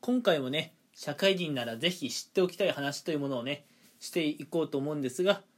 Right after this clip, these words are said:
今回もまた相変わらずお金関連のね、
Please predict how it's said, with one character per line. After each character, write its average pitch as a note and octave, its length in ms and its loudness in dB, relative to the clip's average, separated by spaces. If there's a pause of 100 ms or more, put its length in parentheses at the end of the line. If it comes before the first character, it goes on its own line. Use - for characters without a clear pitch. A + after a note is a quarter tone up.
(320)
今 B3+ 240 4
回 F3 160 2
も C3+ 80 0
ま C3 140 -2
た C3+ 320 2 (360)
相 E3+ 200 2
変 F3+ 100 4
わ E3 80 6
ら D#3+ 120 4
ず D3 360 -4
お F#3+ 100 2
金 A3+ 280 4
関 G#3+ 260 2
連 C#3 180 0
の A2+ 140 -2
ね、 C#3+ 220 -6